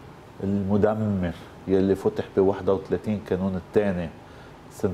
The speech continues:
ألف وتسعمية وتسعين رجع انفتح عن جديد، وهالمرة بالسياسة. الصراع بين القوات اللبنانية والتيار الوطني الحر اللي كان بيتمثل بالرئيس ميشيل عون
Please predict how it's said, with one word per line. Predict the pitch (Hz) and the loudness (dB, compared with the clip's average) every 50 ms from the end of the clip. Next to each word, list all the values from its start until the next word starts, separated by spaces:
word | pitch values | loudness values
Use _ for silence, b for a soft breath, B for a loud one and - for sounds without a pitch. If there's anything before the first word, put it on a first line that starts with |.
| 85 - | 0 -2
ألف | - 101 101 104 | -2 -2 -2 -4
وتسعمية | - - - 98 90 101 104 | -10 -4 -2 -2 0 2 0
وتسعين | 98 - - - - 87 85 90 92 92 98 104 - - - - - - - - - - - - 95 | 0 -2 -4 -10 -8 -6 -4 -2 -2 -2 -4 -6 -8 -14 -20 -20 -20 -20 -20 -20 -20 -20 -12 -4 -4
رجع | 101 92 92 101 85 | -2 0 2 0 0
انفتح | 85 - - 98 87 - - - - - | 0 -2 -2 -4 -2 -2 -6 -8 -6 -6
عن | 87 85 82 | -6 -6 -6
جديد، | 78 - - 87 85 87 90 95 92 - - - | -8 -6 -4 -4 -2 -2 -2 -4 -6 -8 -14 -10
وهالمرة | - 87 92 87 90 92 90 76 82 78 | -6 -4 -4 0 0 0 0 2 0 -2
بالسياسة. | 78 78 - - - 80 71 - - - - - - - - - B B B B B B B B B B B B B - | -2 -6 -10 -10 -8 -8 -8 -8 -12 -18 -18 -20 -20 -20 -20 -20 B B B B B B B B B B B B B -20
الصراع | - - - - 110 107 107 107 101 90 80 | -18 -4 2 4 4 6 6 4 4 4 2
بين | 80 82 95 95 95 87 85 85 - - - - - - 104 | 2 2 2 2 2 0 -2 -6 -8 -10 -16 -16 -12 -4 0
القوات | 98 95 92 98 107 104 104 - | 0 2 4 4 4 4 2 -2
اللبنانية | 92 90 85 80 85 85 90 87 87 92 85 76 76 73 - - - - - - - - - - - - - - - - - - - 85 | -4 -4 -4 -4 -4 -4 -4 -2 -2 -4 -4 -6 -10 -12 -14 -18 -20 -20 -20 -20 -20 -20 -20 -20 -20 -20 -20 -20 -20 -20 -20 -14 -6 0
والتيار | 90 101 107 107 101 92 87 82 82 - - 98 - - 98 95 98 104 104 98 92 | 2 4 4 6 4 4 2 0 -4 -10 -14 -14 -4 2 4 6 6 6 6 4 2
الوطني | 87 90 87 90 87 - 92 85 85 | 0 0 0 0 0 -2 -4 -6 -6
الحر | 82 - - 98 95 80 73 78 | -8 -4 -2 -2 -2 0 -2 -6
اللي | 85 85 85 82 - - | -4 -2 -4 -4 0 0
كان | 92 90 85 82 80 | 0 0 0 -2 -4
بيتمثل | 87 - - - 85 87 - - - 82 80 82 78 | -6 -6 -4 -6 -6 -6 -6 -6 -6 -4 -4 -4 -4
بالرئيس | 82 87 85 82 80 80 - 85 90 87 90 - - 90 | -2 0 0 0 -2 -2 -2 -2 -2 -2 -4 -6 -10 -12
ميشيل | 85 - - 87 85 80 | -10 -6 -4 -4 -4 -2
عون | 78 82 85 80 | -2 -2 -2 -2